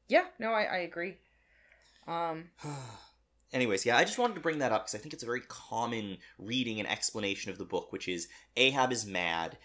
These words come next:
Speaker 2: Ahab is pursuing the whale because he doesn't understand how symbolism and meaning work in the world. Starbuck is correct but unable to act on it, and then Ahab dies for it.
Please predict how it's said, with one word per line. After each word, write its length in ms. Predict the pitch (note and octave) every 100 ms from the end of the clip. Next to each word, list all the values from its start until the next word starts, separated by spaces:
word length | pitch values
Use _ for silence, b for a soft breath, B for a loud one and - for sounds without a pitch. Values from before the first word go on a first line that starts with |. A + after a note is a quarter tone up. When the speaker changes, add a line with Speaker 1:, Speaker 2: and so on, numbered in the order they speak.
| b -
Speaker 2:
Ahab 320 | A#2+ B2 A2
is 140 | G#2
pursuing 800 | - G#2+ - - A2+ G#2 G2 F#2+ b -
the 100 | G#2+
whale 360 | G2+ G2 F#2+
because 180 | F#2 -
he 80 | G#2+
doesn't 260 | G#2 G#2 A2
understand 540 | G2+ - F#2+ F#2+ F2+
how 500 | - G2+ G2 F#2+ F2+ B
symbolism 680 | - - A#2+ A2 G#2 G2 G2
and 200 | F2+ F#2+ F#2
meaning 360 | F#2+ F#2+ F#2 F#2+
work 220 | G#2 -
in 120 | G2+
the 60 | F2+
world. 500 | F2+ F2+ F2 E2 - B B _
Starbuck 580 | - - A#2+ A2+ A2+ -
is 140 | -
correct 560 | - - A2 A2 - -
but 100 | G#2
unable 360 | G2+ G2 F#2 F#2
to 160 | -
act 300 | F#2 F#2+ -
on 180 | F#2 F2+
it, 200 | E2+ F2 b b b
and 400 | G2 F#2+ F#2 F2 E2+
then 240 | F#2+ F2
Ahab 420 | E2+ E2+ E2 D#2+ D#2+
dies 320 | D#2+ D#2+ -
for 200 | - - -
it. 160 | -